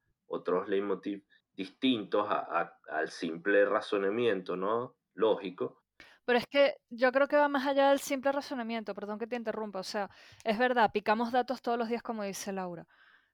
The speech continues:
Speaker 2: pero es que hay algo más allá, hay una parte de que también las máquinas lo pueden hacer, que es la parte de proyección.
Speaker 1: Claro.
Speaker 2: Pero, ¿qué pasa con la proyección emotiva? No sé cómo decirlo, de, de que va a venir un evento y yo me emociono, o yo me siento mal, o lo que fuera. Eso las máquinas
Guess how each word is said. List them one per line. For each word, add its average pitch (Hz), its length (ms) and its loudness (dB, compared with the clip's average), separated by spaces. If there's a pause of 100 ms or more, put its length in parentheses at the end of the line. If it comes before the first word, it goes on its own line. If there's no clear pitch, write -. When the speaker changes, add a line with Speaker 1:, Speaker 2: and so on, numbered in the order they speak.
Speaker 2:
pero 214 120 0
es 202 60 -6
que 262 140 4
hay 262 140 6
algo 269 240 4
más 247 200 0
allá, 240 240 2
hay 226 120 0
una 233 140 -2
parte 240 360 -2
de 233 160 0
que 190 140 -4
también 208 320 0
las 226 120 4
máquinas 220 400 -4
lo 185 120 -8
pueden 208 220 -4
hacer, 208 340 -6
que 208 80 -10
es 185 80 -8
la 220 60 -2
parte 226 260 -4
de 247 80 -2
proyección. 196 880 -6
Speaker 1:
Claro. - 380 -4 (420)
Speaker 2:
Pero, 214 360 2 (400)
¿qué 254 120 4
pasa 277 320 4
con 294 120 2
la 285 100 2
proyección 247 920 -2 (640)
emotiva? 226 600 0
No 208 100 -4
sé 247 160 -4
cómo 247 220 -2
decirlo, 220 560 0
de, 196 360 0
de 190 220 -2
que 202 180 -4
va 208 160 2
a - 20 4
venir 233 300 0
un 240 100 -2
evento 254 440 0
y 262 80 -4
yo 214 120 -4
me 220 80 -4
emociono, 233 720 -2
o 208 140 -2
yo 202 160 -8
me 214 100 -8
siento 226 360 -4
mal, 226 340 2
o 196 80 -2
lo 190 120 -2
que 190 120 -12
fuera. 208 400 -2
Eso 185 240 -6
las 220 180 -2
máquinas 247 800 -6